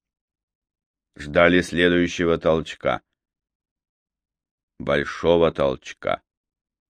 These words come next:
Секунды, минуты. Ничего.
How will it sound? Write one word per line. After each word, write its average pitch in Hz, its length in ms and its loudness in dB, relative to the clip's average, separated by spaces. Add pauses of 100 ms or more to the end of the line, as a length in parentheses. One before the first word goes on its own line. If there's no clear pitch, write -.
(720)
Секунды, 78 920 -2
минуты. 76 840 -4 (960)
Ничего. 82 1080 -2